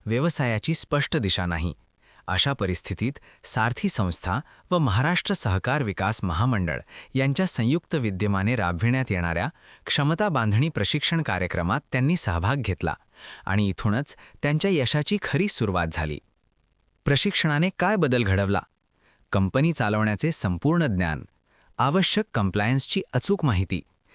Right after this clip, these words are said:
कमी खर्चात विश्वासार्ह सीएची उपलब्धता. दंडामध्ये मोठी बचत. पूर्वी सीएचा खर्च तीस हजार रुपये, प्रशिक्षणानंतर सीए खर्च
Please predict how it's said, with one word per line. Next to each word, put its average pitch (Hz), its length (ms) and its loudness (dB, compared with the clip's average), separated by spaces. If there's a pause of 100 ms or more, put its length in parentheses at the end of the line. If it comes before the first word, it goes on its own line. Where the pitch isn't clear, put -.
(240)
कमी 180 240 4
खर्चात - 440 0
विश्वासार्ह 123 760 2
सीएची 117 560 0
उपलब्धता. 101 640 0 (580)
दंडामध्ये 101 640 2
मोठी 127 400 2
बचत. 110 380 0 (640)
पूर्वी 160 300 4
सीएचा 131 520 2
खर्च 92 280 0 (520)
तीस 185 260 2
हजार 113 220 2
रुपये, 85 260 -2 (560)
प्रशिक्षणानंतर 131 840 2
सीए 104 380 2
खर्च 90 260 0